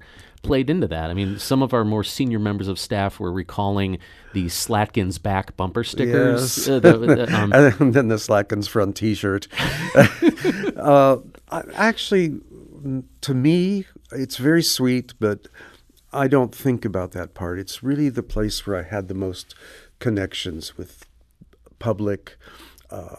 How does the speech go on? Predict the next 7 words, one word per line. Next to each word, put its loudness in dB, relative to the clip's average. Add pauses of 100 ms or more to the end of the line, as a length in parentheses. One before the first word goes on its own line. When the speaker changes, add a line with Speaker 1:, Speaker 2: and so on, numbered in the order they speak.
Speaker 2:
with, -12
uh, -14
figures -6
who -6
were -8
important -10
in -10